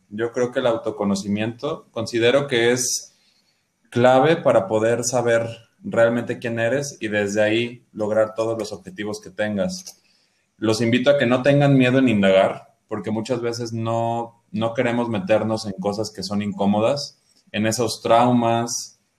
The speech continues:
en eso, en esas heridas, en ese pasado o en ese presente que no nos gusta por lo que sea, ¿no? Por cualquier razón. Entonces,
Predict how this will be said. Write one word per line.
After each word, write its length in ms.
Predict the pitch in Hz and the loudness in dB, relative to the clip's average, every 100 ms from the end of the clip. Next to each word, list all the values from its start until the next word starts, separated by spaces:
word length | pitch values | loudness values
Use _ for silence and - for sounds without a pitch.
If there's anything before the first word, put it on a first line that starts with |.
| - | -6
en 160 | 101 | -4
eso, 720 | 107 101 113 110 107 101 95 92 | -2 -2 -2 0 2 0 0 0
en 100 | 104 | -2
esas 240 | 110 101 | -2 -4
heridas, 960 | 98 101 120 120 110 110 110 - - _ _ _ _ | -2 0 4 6 6 6 2 -8 -14 _ _ _ _
en 140 | 104 107 | -4 -2
ese 160 | 120 | -2
pasado 1000 | - 98 95 110 120 120 113 113 110 - | 2 2 2 4 4 4 2 -2 -4 -8
o 120 | 104 | -4
en 80 | 107 | -2
ese 140 | 127 185 | 0 -2
presente 560 | 143 104 127 139 139 | 0 -2 -2 -4 -6
que 100 | 123 | -6
no 100 | 110 | -6
nos 200 | 117 117 | -6 -6
gusta 300 | 113 113 - | -8 -10 -12
por 300 | - 95 90 - _ 90 | -6 -6 -6 -14 _ -10
lo 160 | 95 92 | -8 -6
que 100 | 92 | -4
sea, 260 | 110 104 | -2 -2
¿no? 240 | 98 107 113 | -2 -4 -4
Por 160 | 101 | -6
cualquier 340 | 92 92 101 107 | -4 -4 -2 -2
razón. 520 | 98 - 110 101 - _ _ _ _ _ 107 | -2 -2 -2 -4 -10 _ _ _ _ _ -6
Entonces, 840 | 104 117 117 127 120 - - | 0 2 2 2 0 -2 -10